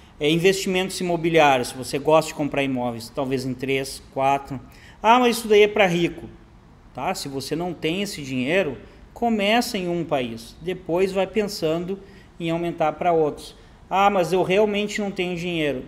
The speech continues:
Então começa somente com o mercado financeiro, mas não direto. O mercado financeiro você começa com duzentos dólares, trezentos, quinhentos, mas não somente em um lugar, não somente em Bitcoin,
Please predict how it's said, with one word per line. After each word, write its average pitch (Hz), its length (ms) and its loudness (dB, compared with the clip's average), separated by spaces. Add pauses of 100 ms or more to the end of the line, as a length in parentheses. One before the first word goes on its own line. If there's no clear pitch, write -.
Então 143 280 -6
começa 160 480 -4
somente 170 580 -4
com 208 100 -10
o 196 40 -4
mercado 160 420 -2
financeiro, 160 800 -4 (440)
mas 143 280 0
não 170 600 4
direto. 156 720 0 (440)
O 147 40 -8
mercado 151 320 0
financeiro 151 400 -4
você 196 220 -6
começa 185 400 -4
com 226 120 -4
duzentos 185 380 -6
dólares, 156 580 -8 (300)
trezentos, 139 540 -2
quinhentos, 139 680 -4 (400)
mas 156 240 2
não 165 280 2
somente 180 680 -4
em 175 220 -2
um 214 140 2
lugar, 165 840 4 (160)
não 185 240 0
somente 202 540 0
em 196 60 2
Bitcoin, 180 760 -2